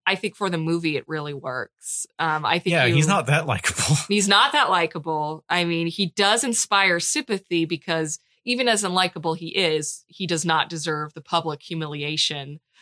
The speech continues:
Speaker 1: especially a character like him who is so sensitive about his image, uh, to go through that. Um,
Speaker 2: I think it's more powerful that way, too.
Speaker 1: It is, yeah. It's
Speaker 2: Just
Speaker 1: very
Speaker 2: that we, we
Speaker 1: powerful.
Speaker 2: don't know,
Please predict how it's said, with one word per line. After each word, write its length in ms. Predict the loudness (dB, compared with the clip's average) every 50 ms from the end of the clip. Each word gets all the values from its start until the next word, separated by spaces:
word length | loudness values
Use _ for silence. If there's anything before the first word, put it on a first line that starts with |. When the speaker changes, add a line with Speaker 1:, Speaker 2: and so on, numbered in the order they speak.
| -2
Speaker 1:
especially 600 | 0 0 0 2 2 2 2 2 2 2 2 2
a 40 | 2
character 400 | 2 0 0 0 0 0 -2 -2
like 240 | 0 0 0 0 -2
him 280 | -4 -6 -6 -6 -6 -8 -4
who 160 | -4 -4 -2
is 140 | -2 -2 -2
so 320 | 0 2 2 2 4 2
sensitive 540 | 2 2 2 2 0 0 -2 -2 -2 -2 -2
about 280 | -2 0 0 -2 -2 -4
his 140 | -6 -6 -4
image, 580 | -4 -2 -2 -4 -4 -6 -4 -2 -2 -2 -2 -4 _ _ -20 -20 -20 -20 -20 -20 -16 _ -2
uh, 240 | 0 2 2 2 0
to 120 | -2 -4 -2
go 240 | 0 2 2 2 0
through 240 | -2 -2 -2 -2 -2
that. 460 | 0 0 2 2 2 2 0 -2 -6 -6 -2
Um, 560 | 0 2 2 2 0 0 -4 -6 -12 -18 -20 _ _ _ _ _ _ _ _ _ _ -16
Speaker 2:
I 40 | -12
think 220 | -10 -8 -4 -2
it's 140 | -2 -2 -2
more 160 | -4 -6 -4 -2
powerful 380 | 0 0 0 0 0 -2 -2
that 220 | -2 -2 -4 -4 -2
way, 160 | -2 -2 -2
too. 160 | -2 -2 0 2
Speaker 1:
It 180 | 4 4 6 6
is, 420 | 6 4 4 2 2 0 0 2
yeah. 380 | 2 2 2 2 2 2 0 0
It's 180 | -2 -4 -6 -2
Speaker 2:
Just 220 | 0 2 2 4 4
Speaker 1:
very 140 | 2 2 2
Speaker 2:
that 60 | 2
we, 60 | 0
we 240 | 0 0 0 -2 -2
Speaker 1:
powerful. 40 | 0
Speaker 2:
don't 280 | 2 2 0 0 0 0
know, 460 | 2 2 2 2 2 0 0 -2